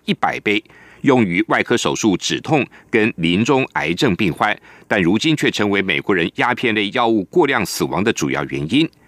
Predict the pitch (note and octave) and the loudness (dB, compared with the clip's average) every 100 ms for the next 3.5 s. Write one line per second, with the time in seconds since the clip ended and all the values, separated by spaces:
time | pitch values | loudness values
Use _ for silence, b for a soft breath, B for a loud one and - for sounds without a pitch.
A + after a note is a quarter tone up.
0 | b b b b A#2 C3+ D3+ D3+ - - | b b b b 0 2 2 0 -2 -4
1 | G#3 A#2 A#2 A#2+ D#3 D3+ F2 D#2+ - b | -2 0 -2 0 0 0 0 -2 -4 b
2 | b b G#2+ B2 F#2+ C2+ - C#3+ - C#3 | b b 0 2 0 -2 -4 -6 -4 -2
3 | C3 C3+ A#2 F#2+ D2 | 0 -2 -2 -2 -4